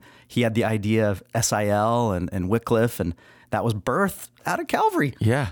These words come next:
Speaker 2: it's
Speaker 1: Really
Speaker 2: amazing.
Speaker 1: cool.
Speaker 2: It's really cool. So, like, yeah, Wycliffe has people all over the world.
Speaker 1: Right.
Speaker 2: And yeah, we say these things, S I L, it's kind of like the, the branch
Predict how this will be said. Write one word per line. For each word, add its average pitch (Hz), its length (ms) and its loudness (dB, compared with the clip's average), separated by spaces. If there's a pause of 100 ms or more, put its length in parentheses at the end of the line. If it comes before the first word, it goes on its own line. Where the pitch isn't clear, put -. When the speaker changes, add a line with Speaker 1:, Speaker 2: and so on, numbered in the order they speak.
(120)
Speaker 2:
it's 107 120 -4
Speaker 1:
Really 104 160 2
Speaker 2:
amazing. 143 240 2
Speaker 1:
cool. - 160 -2
Speaker 2:
It's 113 240 0
really 147 480 2
cool. 71 320 0
So, 117 220 2
like, 120 280 0 (440)
yeah, 123 100 2
Wycliffe 120 500 2
has 101 320 0 (240)
people 113 560 0 (140)
all 156 560 2
over 143 160 4
the 127 80 4
world. 80 460 2
Speaker 1:
Right. 90 280 -4
Speaker 2:
And 98 220 2
yeah, 101 100 2
we 101 100 2
say 131 160 2
these 117 180 2
things, 92 260 0
S 92 220 -4
I 92 140 2
L, 87 360 2
it's 82 140 -2
kind 104 140 0
of 85 100 -2
like 85 180 -6
the, 80 260 0 (300)
the 104 100 0
branch 95 720 0